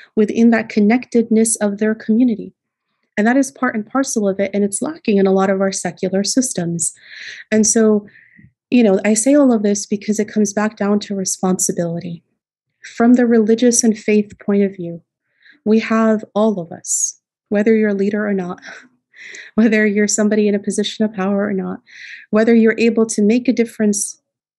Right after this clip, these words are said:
or not, but I would actually hazard to say you can and will make a difference. Our deen puts that onus on us. The Prophet sallallahu alaihi wasallam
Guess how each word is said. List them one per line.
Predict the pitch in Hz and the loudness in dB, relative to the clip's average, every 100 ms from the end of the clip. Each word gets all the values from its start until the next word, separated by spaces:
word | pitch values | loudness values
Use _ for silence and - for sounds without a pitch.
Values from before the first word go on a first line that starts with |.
| _ _ _ | _ _ _
or | 220 | 0
not, | 220 196 202 | 2 0 -4
but | 190 | -4
I | 190 | -4
would | 190 | -2
actually | 185 185 190 185 - | -4 -4 -8 -8 -8
hazard | 196 190 190 | -4 -2 -4
to | 202 | -4
say | 190 196 | -2 -2
you | 180 202 | 2 0
can | 202 - 233 220 | -2 -2 2 2
and | 196 190 | 0 0
will | 214 226 | 2 0
make | 185 175 | -2 -6
a | |
difference. | 170 175 - 175 - - - - - - | -14 -12 -6 -6 -6 -12 -18 -18 -16 -2
Our | 220 240 240 | 2 4 2
deen | 233 254 254 254 247 _ _ _ - | 4 6 8 6 4 _ _ _ -2
puts | 262 247 - - _ | 0 0 -2 -6 _
that | 196 202 202 202 | -2 -2 -2 0
onus | 202 196 190 - | 0 0 -2 -6
on | 190 190 | -4 -4
us. | 175 165 - - _ _ _ _ _ _ _ _ 214 | -6 -10 -8 -10 _ _ _ _ _ _ _ _ -4
The | |
Prophet | 247 247 254 247 | 0 0 0 0
sallallahu | 226 214 214 220 | 2 2 2 2
alaihi | 220 196 196 196 | 0 2 0 0
wasallam | 190 185 208 196 180 | -2 -2 0 0 -2